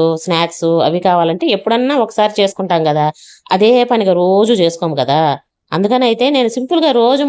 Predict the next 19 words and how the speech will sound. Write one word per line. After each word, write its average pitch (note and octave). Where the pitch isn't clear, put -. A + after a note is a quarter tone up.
మనం A#3
ఇంట్లో B3
చేసుకునే G3+
కర్రీసే G3+
తీసి A3
పోస్ట్ G#3+
చేస్తున్నాను. F3
అవైతే F3+
నచ్చటం A#3
లేదు, F3
అయినా F3+
సరే F#3+
నేను F3+
అవే E3+
పోస్ట్ E3
చేస్తాను. D3
ఎందుకంటే A3
నేను F#3+
హెల్దీగా G#3